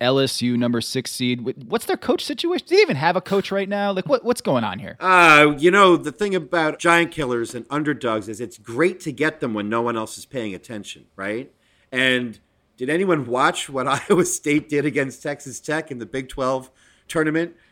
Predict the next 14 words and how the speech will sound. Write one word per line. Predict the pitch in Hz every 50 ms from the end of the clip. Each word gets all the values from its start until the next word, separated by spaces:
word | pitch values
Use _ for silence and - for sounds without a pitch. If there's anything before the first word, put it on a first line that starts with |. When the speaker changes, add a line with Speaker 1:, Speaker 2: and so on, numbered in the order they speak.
| _ _ -
Speaker 2:
Uh, | 123 127 123
they | 135 151
got | 165 180 170 -
destroyed. | - 120 - - - - - 202 240 233 196 143 117 90
They | 107 139
got | 135 160 156 131 117
blown | - 143 160 175 175 160
out. | 160 170 147 120 95 - - _ _ _ _ _ -
But | 170 165 170
their | 175 165
case | 160 - - - 208 240 240 214 - 180
is | 156 131
very | 120 113 151 156 156 160 165 165 165 170 - _
straightforward. | - - - - 151 135 117 - - 131 110 101 92 82 -